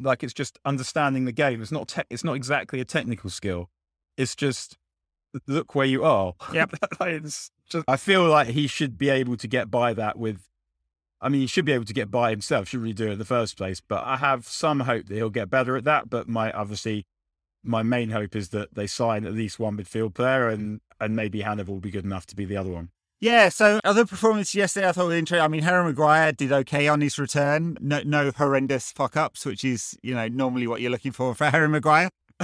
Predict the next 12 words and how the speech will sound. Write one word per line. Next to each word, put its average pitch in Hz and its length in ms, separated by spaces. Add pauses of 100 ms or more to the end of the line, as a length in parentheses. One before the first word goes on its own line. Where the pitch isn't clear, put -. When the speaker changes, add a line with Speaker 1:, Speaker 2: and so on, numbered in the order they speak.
(120)
Speaker 1:
<laughs> 202 360
You 190 80
sound 180 340
like, 170 240
uh, 156 160 (180)
Annette, 165 220
Annette 151 280
Bening 143 380
in, 120 140
um, 117 240
American 127 400
Beauty. 123 440